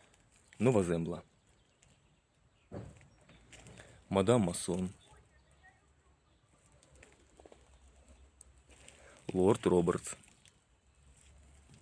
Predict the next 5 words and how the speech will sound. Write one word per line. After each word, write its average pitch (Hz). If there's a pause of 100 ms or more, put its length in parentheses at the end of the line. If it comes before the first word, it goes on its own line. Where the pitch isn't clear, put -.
(2500)
Цей 95
рясненький 92
кущик - (220)
Персі 104
Вайсман. 82